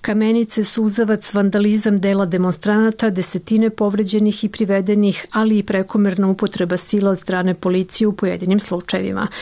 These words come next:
Povod za prvi protest sedmog jula u Beogradu bila je najava predsjednika Srbije Aleksandra Vučića da će se u glavnom gradu možda uvesti policijski čas tokom vikenda zbog porasta broja obolelih od koronavirusa.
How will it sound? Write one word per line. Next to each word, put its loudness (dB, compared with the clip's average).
Povod 0
za 0
prvi -2
protest -2
sedmog 0
jula 4
u 2
Beogradu 0
bila 2
je 2
najava 2
predsjednika -2
Srbije -2
Aleksandra 2
Vučića -2
da 2
će -2
se -2
u 2
glavnom 0
gradu 2
možda 2
uvesti 0
policijski -2
čas 0
tokom 0
vikenda 0
zbog 0
porasta 0
broja 2
obolelih 0
od 0
koronavirusa. -2